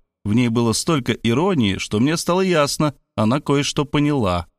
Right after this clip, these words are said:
Во всяком случае, то, что я выпустил из своей квартиры еще одну женщину, для Тамары не секрет. "Даня!" — обманчиво ласково, глядя на мужа, сказала она.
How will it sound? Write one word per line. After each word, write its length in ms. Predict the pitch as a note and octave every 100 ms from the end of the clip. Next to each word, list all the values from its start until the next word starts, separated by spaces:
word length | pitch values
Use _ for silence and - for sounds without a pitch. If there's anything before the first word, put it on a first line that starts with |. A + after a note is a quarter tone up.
| _
Во 180 | F2+ F#2+
всяком 360 | - D3 B2 A2+
случае, 480 | D3 D#3 - A2+
то, 200 | F#2 D3
что 180 | C#3 -
я 140 | G#2 G2
выпустил 560 | B2+ - - G#2+ - -
из 140 | F#2+
своей 300 | - A2 B2
квартиры 480 | - G2+ - B2+ A#2+
еще 380 | G#2 F#2+ - G#2+
одну 220 | G2+ F#2+
женщину, 560 | F2+ B2+ D3+ - F3+
для 200 | D#3 G#2+
Тамары 480 | F#2 F#2 F2+ G#2+ B2
не 220 | A#2+ G#2
секрет. 640 | G#2 A#2+ - D#2+ C#2+ - - _ _ _ _ _
"Даня!" — 480 | - B3 A#3+ E3 F#2+ - _ -
обманчиво 540 | G2+ A#2 B2 G#2+ A2+
ласково, 500 | G#2+ C3+ E3 - C#3+
глядя 380 | B2+ A#2 B2+ A#2
на 160 | A2 G#2
мужа, 340 | G#2+ E3+ D#3
сказала 520 | - G2+ G2 G#2+ G#2+ -
она. 380 | A2+ G2+ D2+